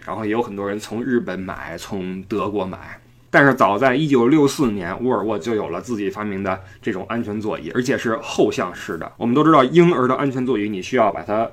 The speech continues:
呃，这个婴儿的脸冲这个车后方去，去这个安置，这样的话在碰撞的时候能够给这自己的这个头啊和，呃，脊椎啊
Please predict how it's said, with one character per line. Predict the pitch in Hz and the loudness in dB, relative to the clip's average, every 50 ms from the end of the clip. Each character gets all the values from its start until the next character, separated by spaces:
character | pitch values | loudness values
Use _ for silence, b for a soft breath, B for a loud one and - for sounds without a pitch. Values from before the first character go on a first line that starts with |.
| - | -10
呃， | - 92 90 90 92 | -12 -10 -10 -10 -8
这 | - 101 | -8 -8
个 | 92 90 85 82 82 - b b b b b _ | -6 -6 -6 -6 -8 -8 b b b b b _
婴 | - 120 139 143 | -2 0 0 2
儿 | 135 131 | 2 2
的 | 127 123 | 2 2
脸 | 113 107 110 - - - 98 | 0 0 -2 -6 -8 -10 -10
冲 | - - - 127 107 | -6 -4 -2 -2 -2
这 | 98 | -2
个 | 90 76 | -4 -6
车 | - - - 170 165 | -4 -2 -2 -2 -2
后 | 165 - 170 82 | -2 -2 -2 -2
方 | - 87 92 95 | -2 -4 -8 -8
去， | - - 92 80 | -8 -8 -10 -10
去 | - - - 90 | -10 -10 -10 -8
这 | 76 87 76 | -8 -6 -8
个 | - 62 62 57 - - - | -8 -10 -12 -12 -14 -12 -6
安 | - 110 113 117 | -2 -2 -2 0
置， | - 117 - - - | -2 -4 -8 -6 -2
这 | - | 0
样 | 127 113 | 0 0
的 | 104 104 | 0 -2
话 | 107 104 98 | -6 -6 -4
在 | 101 95 | -4 -6
碰 | - - 135 120 | -4 -4 -4 -2
撞 | 113 107 | -2 -4
的 | 98 92 | -4 -6
时 | 90 95 | -8 -8
候 | 98 98 90 B B B B B B B | -6 -6 -8 B B B B B B B
能 | - 104 104 | -8 -6 -2
够 | 117 117 107 - | 0 0 0 -2
给 | - - 67 64 | -2 -6 -6 -6
这 | 98 101 | -6 -8
自 | 98 - - | -8 -10 -14
己 | - - - | -12 -12 -10
的 | - 76 | -10 -8
这 | 82 104 | -6 -6
个 | 95 82 | -6 -6
头 | - - - - 95 98 | -8 -12 -10 -6 -4 -2
啊 | 104 98 92 | 0 -2 -2
和， | 101 101 98 - - - _ _ _ - - | -4 -6 -10 -10 -14 -20 _ _ _ -12 -8
呃， | - 101 69 - - | -6 -6 -6 -6 -10
脊 | - - 107 | -10 -10 -12
椎 | 95 95 120 113 107 | -4 0 0 0 0
啊 | 92 | -2